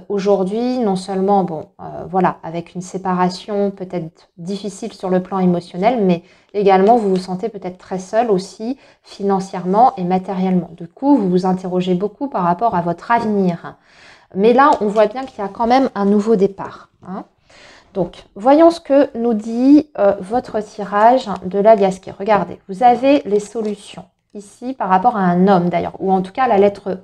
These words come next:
H. Alors moi, c'est vrai que le <laughs> premier mot qui me vient, c'est par rapport à un homme, mais ça peut être, euh, par rapport à autre chose. Ici, on a la bougie, on a l'élévation, les béliers, regardez ça.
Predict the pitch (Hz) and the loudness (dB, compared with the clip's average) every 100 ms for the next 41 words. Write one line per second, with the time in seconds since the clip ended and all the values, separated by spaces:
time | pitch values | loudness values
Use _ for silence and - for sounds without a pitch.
0 | 175 156 - - - - - 170 180 220 | -10 -12 -14 -18 -20 -20 -12 -2 0 2
1 | 220 185 214 - - 254 - - 240 233 | 0 0 0 -2 -2 -2 -2 -4 -2 0
2 | 220 220 226 - 220 202 208 214 - 185 | 2 2 0 -4 -2 0 0 -4 -6 -8
3 | 180 175 175 185 170 160 165 185 247 226 | -4 -4 -4 -8 -8 -8 -6 0 2 2
4 | 165 - - - - 190 190 185 185 196 | -2 -10 -20 -20 -14 -6 -6 -2 0 0
5 | - 185 185 185 170 180 220 214 - 175 | -2 -12 -12 -10 -10 -6 -6 -6 -8 -10
6 | 180 180 - 180 - 190 254 190 - _ | -6 -8 -8 -20 -6 -4 -2 -4 -8 _
7 | _ _ _ _ - _ - 214 - 226 | _ _ _ _ -20 _ -16 -12 -4 2
8 | 202 180 202 202 208 - 208 - 202 202 | 4 6 4 2 -4 -8 -16 -6 0 2
9 | 190 202 226 262 262 214 208 - 226 226 | 2 2 4 6 6 6 2 0 -6 2
10 | 202 185 185 220 220 185 185 180 170 - | 2 2 2 0 0 0 0 -2 -6 -10
11 | 185 180 | -8 -8